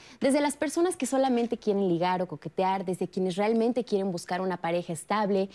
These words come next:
también las experiencias son diversas. Hay a quienes les va muy bien, y también hay personas que no han tenido mucha suerte o que incluso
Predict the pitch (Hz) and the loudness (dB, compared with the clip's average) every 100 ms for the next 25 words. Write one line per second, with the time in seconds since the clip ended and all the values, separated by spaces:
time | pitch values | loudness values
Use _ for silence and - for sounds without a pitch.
0 | - - - 214 240 254 302 277 202 - | -12 -12 -2 2 4 4 2 0 -2 0
1 | 208 254 285 247 233 214 180 233 214 180 | 0 2 0 0 0 2 2 0 -2 -6
2 | - 214 233 - 175 175 170 - 190 190 | -2 0 0 0 0 2 0 2 2 2
3 | 170 175 214 285 - - - 185 185 202 | 2 4 2 2 -4 -14 -12 -4 0 0
4 | 247 254 190 202 208 208 - 175 202 226 | 0 -2 -4 -2 -4 -2 -2 0 0 2
5 | 269 277 254 240 269 254 254 240 240 220 | 2 2 0 0 2 4 4 2 0 -2
6 | 233 240 - - 185 - 202 202 262 285 | 0 0 -2 -4 -4 0 2 4 4 4
7 | 202 | 2